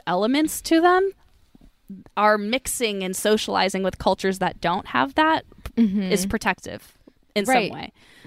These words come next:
Speaker 2: I
Speaker 1: Yeah.
Speaker 2: think so too. Like, it's not like you're gonna bring it up because not everyone else is bringing it up, you know?
Speaker 1: Right,
Speaker 2: So
Speaker 1: right.
Speaker 2: you kinda keep it to yourself where you're like, at the most you might talk about with your immediate family, but then that's where
Speaker 1: Right.
Speaker 2: it ends.
Speaker 1: Right.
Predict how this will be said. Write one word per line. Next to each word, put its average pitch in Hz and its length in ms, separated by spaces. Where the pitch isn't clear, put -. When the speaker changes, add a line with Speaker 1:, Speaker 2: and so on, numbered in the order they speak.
Speaker 2:
I 226 80
Speaker 1:
Yeah. 240 60
Speaker 2:
think 254 180
so 190 180
too. 190 240
Like, 170 140
it's 185 120
not 226 160
like 214 140
you're 202 140
gonna 196 120
bring 190 260
it 180 100
up 180 160
because 190 200
not 208 200
everyone 190 320
else 185 260
is 165 60
bringing 160 380
it 92 100
up, 87 260
you 190 80
know? 180 100
Speaker 1:
Right, 180 260
Speaker 2:
So 196 60
Speaker 1:
right. 190 140
Speaker 2:
you 190 160
kinda 208 260
keep 202 200
it 180 120
to - 120
yourself 180 400
where 175 120
you're 170 60
like, 165 260
at 226 120
the 240 80
most 208 320
you 233 60
might 202 160
talk 196 140
about 175 160
with 180 100
your 175 120
immediate 170 340
family, 170 480
but 175 260
then 156 400
that's - 160
where 180 120
Speaker 1:
Right. - 120
Speaker 2:
it - 40
ends. - 460
Speaker 1:
Right. 180 280